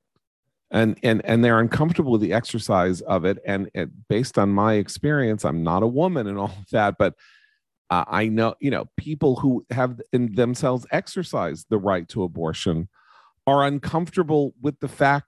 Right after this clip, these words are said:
that they exercised it, though they did so and their lives have gone on in a different way. And it's not, some people are haunted by it. They may not even be haunted by it, but the,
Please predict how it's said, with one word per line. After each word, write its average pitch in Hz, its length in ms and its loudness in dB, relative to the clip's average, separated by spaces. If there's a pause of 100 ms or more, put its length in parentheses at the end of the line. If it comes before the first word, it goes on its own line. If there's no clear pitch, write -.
(140)
that 135 220 0
they 139 180 2
exercised 92 760 -4
it, - 140 -10 (1600)
though 120 540 6
they 117 140 4
did 139 260 2
so 156 380 2
and 95 120 -4
their 95 160 -4
lives 113 360 -4
have 107 120 -2
gone 110 240 4
on 110 160 4
in 104 140 0
a 95 60 0
different 92 360 -6
way. 143 300 4
And 92 100 -2
it's - 160 -14
not, 107 220 -4 (220)
some 101 220 0
people 101 220 -2
are 92 80 4
haunted 151 320 0
by 135 140 2
it. - 100 -8
They 120 100 -2
may 120 160 -6
not 123 200 -4
even 104 240 -6
be 101 80 -4
haunted 156 480 0
by 80 220 -6
it, 67 100 -10
but 92 160 -4
the, 95 160 -4